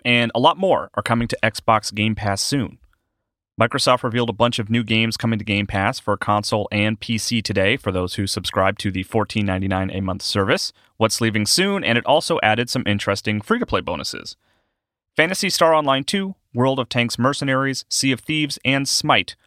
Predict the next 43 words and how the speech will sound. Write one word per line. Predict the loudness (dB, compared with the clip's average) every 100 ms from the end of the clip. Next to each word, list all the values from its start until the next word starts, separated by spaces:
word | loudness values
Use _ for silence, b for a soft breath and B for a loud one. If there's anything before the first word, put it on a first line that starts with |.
| _
are | -2
giving | 0 0 0
various | 0 0 -2 -4
bonuses | 0 0 0 -4 -6
to | -6
Game | -4 -4 -2
Pass | -2 -2
subscribers, | -4 -6 2 2 2 -4 B B B B
including | -4 -2 -2 -2
emotes | 0 2 2 0 -4 -2
and | -2 0
cosmetic | -2 2 0 2
items | 2 2 -2
for | -8 -6
Phantasy | -2 -2 -2 -4
Star, | 0 2 2 -2 _ _ _ _ _ _ _ _
free | 2 2
tanks | 2 2 0 0
for | -2
World | 2 2 2 0 -4
of | -2
Tanks, | 0 0 0 -10 _
Ori | 2 2 2
and | 2 0
the |
Will | 2 0
of | 0
the | 0
Wisps | 0 -2 -6 -6 -6 -6 -6
inspired | -4 0 2 4 2 0
cosmetic | 0 2 0 0 0
items | 0 0 -4
for | -6
Sea | -4 -2
of | -2
Thieves, | -2 -2 -2 -2
and | -2 0 0
free | -2 0
characters | 0 0 -2 -4 -2
and | -4
skins | 0 -2 -2 -4
for | -4
Smite. | 0 2 0 -4